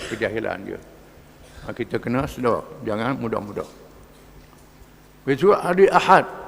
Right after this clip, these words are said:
menafikan hari Ahad. Hadis diriwayatkan oleh seorang sahabat sahaja,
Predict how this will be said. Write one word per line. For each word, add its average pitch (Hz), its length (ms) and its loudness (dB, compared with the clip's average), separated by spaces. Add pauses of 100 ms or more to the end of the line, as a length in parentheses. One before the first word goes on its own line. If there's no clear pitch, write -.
(1160)
menafikan 151 720 2
hari 156 240 0
Ahad. 127 320 4 (1300)
Hadis 175 320 2
diriwayatkan 160 720 6
oleh 160 180 4
seorang 156 480 4
sahabat 143 540 0
sahaja, 110 340 -6